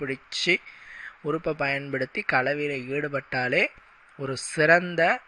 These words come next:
ஒரு திருப்திகரமான இல்லறமா இருக்கும். வெறும் ஏழே நிமிஷம்.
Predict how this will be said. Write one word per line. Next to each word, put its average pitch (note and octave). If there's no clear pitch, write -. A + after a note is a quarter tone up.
ஒரு C3+
திருப்திகரமான D#3
இல்லறமா C3+
இருக்கும். -
வெறும் E3
ஏழே D#3+
நிமிஷம். C3